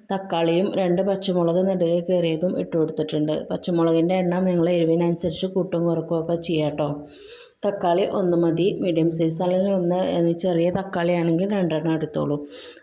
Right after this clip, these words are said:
ആ തക്കാളി നല്ലോണം വഴണ്ടി വരുന്ന അതുവരെ ഒന്ന്, ഉം, ലോ ഫ്ലെയിമിലിട്ട് ഇളക്കി കൊടുത്തതിന് ശേഷം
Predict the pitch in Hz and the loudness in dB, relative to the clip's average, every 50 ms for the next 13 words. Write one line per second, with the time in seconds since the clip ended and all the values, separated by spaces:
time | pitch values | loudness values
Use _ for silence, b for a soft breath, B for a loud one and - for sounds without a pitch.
0 | B - 180 175 170 - 190 190 190 190 185 190 196 202 208 202 196 190 185 185 | B -2 -2 -2 -2 -2 -4 -4 -2 0 2 2 2 2 2 2 2 2 2 2
1 | 185 196 196 190 190 180 175 175 175 180 180 180 175 170 - 170 170 170 190 214 | 2 2 2 2 2 2 2 2 2 2 2 2 0 0 0 2 2 2 2 0
2 | - - - - _ _ _ - 190 175 175 175 175 170 175 185 196 190 190 190 | -4 -8 -14 -20 _ _ _ -4 -2 0 2 2 4 4 2 2 2 2 2 2
3 | 220 - B B B B B B B _ 208 185 180 175 170 175 170 165 175 175 | 0 -2 B B B B B B B _ -4 0 2 2 4 4 4 4 4 2
4 | 180 180 180 196 185 180 180 180 175 175 170 170 180 185 180 175 175 185 175 170 | 2 2 2 2 2 4 4 4 4 2 2 0 0 0 0 0 0 -2 -2 0
5 | 175 175 175 170 170 170 170 175 170 - 190 180 170 165 - - 175 202 | 0 -2 -2 0 0 2 2 2 0 0 0 0 0 0 0 -2 -2 -4